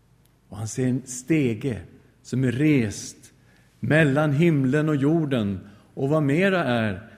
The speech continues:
det är änglar som klättrar upp och ner på den här stegen.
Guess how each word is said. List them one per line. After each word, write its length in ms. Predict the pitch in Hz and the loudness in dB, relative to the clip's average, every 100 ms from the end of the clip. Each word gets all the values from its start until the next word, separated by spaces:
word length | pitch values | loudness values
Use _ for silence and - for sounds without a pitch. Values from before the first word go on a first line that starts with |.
| - _ _ | -20 _ _
det 340 | 120 143 151 196 | 0 2 2 2
är 80 | |
änglar 480 | 196 139 123 180 214 | 2 2 2 2 2
som 200 | 143 165 | 0 -2
klättrar 500 | 160 165 - - 156 | 0 0 -2 -2 0
upp 280 | 156 147 151 | 2 0 -2
och 100 | 151 | 0
ner 280 | 147 143 120 | 2 0 -2
på 180 | - 135 | -2 -2
den 160 | 139 | 0
här 120 | 127 | 0
stegen. 720 | 120 - 139 120 107 117 107 | -2 0 2 2 0 -2 -2